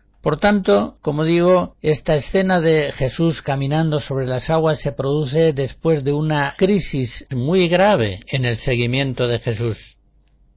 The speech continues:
En la escena que ahora comentamos, era ya de noche, se había desencadenado una tempestad y los discípulos llevaban horas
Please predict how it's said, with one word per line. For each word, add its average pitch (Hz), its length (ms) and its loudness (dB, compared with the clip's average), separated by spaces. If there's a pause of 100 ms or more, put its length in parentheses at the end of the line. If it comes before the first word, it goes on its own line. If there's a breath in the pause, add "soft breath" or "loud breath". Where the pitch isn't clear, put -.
(340)
En 127 200 -2
la 139 100 2
escena 170 580 0
que 156 360 2
ahora 147 460 2
comentamos, 160 720 -2 (320)
era 147 240 4
ya 151 480 2
de 147 160 0
noche, 202 560 0 (160)
se - 260 -2
había 156 360 4
desencadenado 147 1080 0
una 135 240 -2
tempestad 196 840 0 (160)
y 175 140 0
los 170 180 4
discípulos 185 680 2 (160)
llevaban 156 720 0
horas 170 360 2